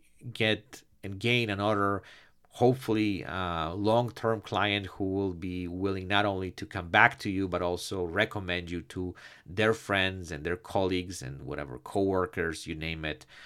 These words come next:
So, so, you know, your business, uh, gonna grow. So that's, as I said, is extremely important because the first steps I found, they are extremely important. Those are the things where, you know,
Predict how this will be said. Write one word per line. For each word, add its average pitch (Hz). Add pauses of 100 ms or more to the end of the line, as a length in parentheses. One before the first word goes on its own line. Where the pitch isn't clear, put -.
(600)
So, 85
so, 82
you 87
know, 80
your 90
business, 87
uh, 76
gonna 78
grow. 76
So 113
that's, 139
as -
I 110
said, 98
is -
extremely 110
important 95
because 87
the 92
first 135
steps - (100)
I 92
found, 90 (840)
they 95
are 87 (400)
extremely 135
important. -
Those 120
are 120
the 110
things 95
where, 85
you 92
know, 87